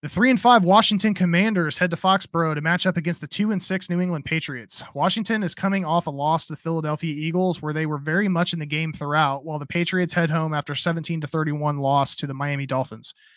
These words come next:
An interesting matchup as the Commanders shipped out two of their best defensive players, while the Patriots look to get their third win while battling multiple key injuries. Washington sits third in the N F C East, while the Pats are last in the A F C East.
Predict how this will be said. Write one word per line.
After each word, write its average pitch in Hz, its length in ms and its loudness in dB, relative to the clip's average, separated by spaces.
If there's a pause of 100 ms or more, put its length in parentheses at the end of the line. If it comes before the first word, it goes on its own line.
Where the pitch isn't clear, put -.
(600)
An 156 80 0
interesting 240 460 6
matchup 185 420 6
as 175 140 4
the 156 80 -4
Commanders 190 460 2
shipped 190 280 2
out 175 200 2
two 208 200 2
of 220 80 2
their 196 140 4
best 180 280 4
defensive 185 400 2
players, 151 480 0
while 151 140 -4
the 147 80 -6
Patriots 190 500 -2
look 175 140 -2
to 175 80 -6
get 165 160 -2
their 170 160 2
third 165 320 0
win 147 200 -4
while 139 120 0
battling 147 460 0
multiple 143 340 -4
key 147 260 -4
injuries. 131 480 -6
Washington 185 540 0
sits 185 300 -2
third 175 320 2
in 156 160 -4
the 156 120 0
N 160 100 0
F 156 80 -2
C - 120 -2
East, 156 380 -2
while 151 100 -2
the 143 80 -8
Pats 170 340 2
are 143 120 -4
last 156 380 2
in 151 60 -8
the 143 160 -12
A 175 160 4
F 147 60 -2
C - 160 -2
East. 127 400 -8